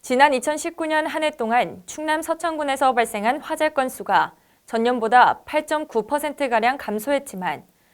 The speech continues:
화재로 인한 인명 재산 피해는 증가한 것으로 나타났습니다.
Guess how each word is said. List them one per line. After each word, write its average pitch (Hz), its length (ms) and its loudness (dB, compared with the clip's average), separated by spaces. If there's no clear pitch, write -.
화재로 302 400 2
인한 262 340 2
인명 240 360 0
재산 269 340 -4
피해는 226 460 -2
증가한 262 440 2
것으로 254 300 0
나타났습니다. 202 920 -2